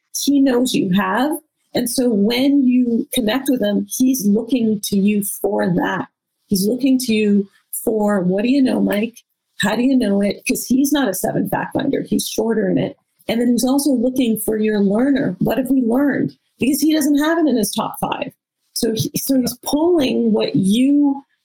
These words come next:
do with your eyes closed into the formula for solving the problem. And that's driving high caliber results from you.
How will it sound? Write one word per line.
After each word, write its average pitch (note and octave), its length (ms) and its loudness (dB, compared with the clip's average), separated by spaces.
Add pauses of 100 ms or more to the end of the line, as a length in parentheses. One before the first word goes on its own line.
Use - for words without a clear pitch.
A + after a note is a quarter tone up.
(120)
do A#3+ 180 0
with B3+ 100 0
your G#3 140 0
eyes B3+ 320 -2
closed - 540 -2 (100)
into B3+ 560 2
the G3 100 0
formula G#3 640 0
for - 140 -4
solving F3+ 420 -2
the F3+ 60 0
problem. - 480 -4 (420)
And C4 180 2
that's C#4+ 320 0
driving A3 840 0
high A#3 200 -2
caliber B3 340 -2
results E4 440 -2
from - 220 -4
you. - 160 -6